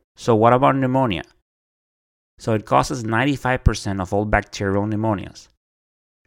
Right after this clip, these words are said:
It is also the major cause of bacterial meningitis in the United States. And we're getting technical. It has a polysaccharide capsule that is associated with its virulence.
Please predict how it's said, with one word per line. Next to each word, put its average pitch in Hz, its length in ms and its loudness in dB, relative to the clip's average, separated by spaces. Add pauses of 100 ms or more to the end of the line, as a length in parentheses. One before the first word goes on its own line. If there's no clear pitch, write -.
(240)
It 110 120 -2
is 104 120 -2
also 131 360 0
the 117 100 2
major 113 400 -2
cause 107 380 -4
of 95 120 -4
bacterial 113 560 -2
meningitis 104 800 -2 (160)
in 110 180 -6
the 107 80 -2
United 87 380 -4
States. - 560 -10 (720)
And 104 340 -4
we're 90 120 -2
getting 101 280 -4
technical. 101 540 -8 (540)
It 110 80 -4
has 127 260 -2
a 113 100 0
polysaccharide 143 840 -4
capsule 123 560 -2 (640)
that 101 200 2
is 110 140 -2
associated 95 840 -2 (340)
with 107 220 -2
its - 160 -8
virulence. 92 640 -2